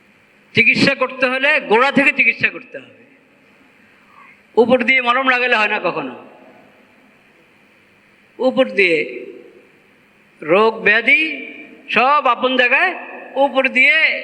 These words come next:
লেপ লাগায়, মলম লাগায়, হবে কাজ? কখনো হবে না। আল্লাহ রাব্বুল আলামিন আমাদের এই দেশকে পবিত্র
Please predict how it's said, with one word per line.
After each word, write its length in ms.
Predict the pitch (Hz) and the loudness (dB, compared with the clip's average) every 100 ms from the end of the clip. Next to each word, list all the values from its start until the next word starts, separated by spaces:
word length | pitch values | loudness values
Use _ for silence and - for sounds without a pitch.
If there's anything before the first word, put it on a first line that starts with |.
| - | -4
লেপ 260 | 185 208 - | 0 0 -2
লাগায়, 300 | 160 147 147 | -2 0 0
মলম 260 | 170 185 180 | 0 0 0
লাগায়, 300 | 151 127 117 | -4 -4 -6
হবে 240 | 123 190 269 | -2 0 0
কাজ? 260 | 254 160 - - - - - - - | 0 -2 -6 -10 -14 -18 -20 -18 -4
কখনো 260 | 180 190 156 | 0 0 0
হবে 200 | 135 117 | -2 -4
না। 120 | - - - _ _ _ _ _ _ _ _ _ _ _ - | -12 -20 -20 _ _ _ _ _ _ _ _ _ _ _ -2
আল্লাহ 300 | 196 208 196 | 2 2 0
রাব্বুল 360 | 202 196 196 | -2 -2 0
আলামিন 420 | 190 185 185 185 175 | 2 2 2 0 0
আমাদের 340 | 175 185 185 180 | 0 0 2 2
এই 120 | 170 | 2
দেশকে 320 | 175 170 175 | 0 0 -2
পবিত্র 380 | 165 180 170 165 | -2 -2 -2 0